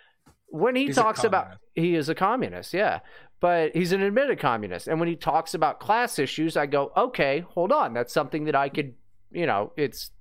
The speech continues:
Speaker 1: not the top of my priority list, but I understand what you're talking about, and I understand your sincerity in it."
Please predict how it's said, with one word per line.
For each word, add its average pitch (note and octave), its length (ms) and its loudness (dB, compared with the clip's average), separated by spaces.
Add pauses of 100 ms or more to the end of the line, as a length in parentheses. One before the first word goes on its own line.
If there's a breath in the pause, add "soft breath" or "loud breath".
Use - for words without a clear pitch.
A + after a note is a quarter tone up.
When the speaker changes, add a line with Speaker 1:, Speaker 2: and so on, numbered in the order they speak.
(100)
Speaker 1:
not B2+ 420 -2
the - 80 -8
top A2+ 280 -2
of F#2+ 80 -10
my E3 260 -2 (240)
priority F#2 580 -2
list, A#2+ 380 -2
but E3 180 0 (360 soft breath)
I D#3+ 180 4
understand E3 960 0
what D3+ 100 0
you're D3+ 100 0
talking C3+ 280 0
about, C3 160 0
and C#3 100 -2
I C3+ 60 2
understand C3+ 540 -2
your B2+ 80 -4
sincerity B2+ 760 0
in A#3+ 140 2
it." - 200 -10